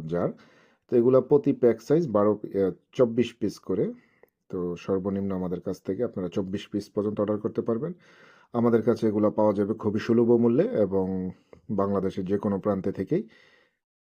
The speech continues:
আপনি চাইলে আমাদের সাথে যোগাযোগ করে হোম ডেলিভারিতে নিতে পারেন। আমাদের হোম ডেলিভারি সেবা রয়েছে।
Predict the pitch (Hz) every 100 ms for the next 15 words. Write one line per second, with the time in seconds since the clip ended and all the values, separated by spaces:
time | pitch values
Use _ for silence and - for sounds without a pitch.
0 | - 90 107 104 104 101 95 95 - -
1 | 95 104 107 107 - 165 135 120 110 107
2 | 98 92 95 92 87 82 87 180 160 110
3 | 104 110 117 110 104 101 - 92 90 82
4 | - -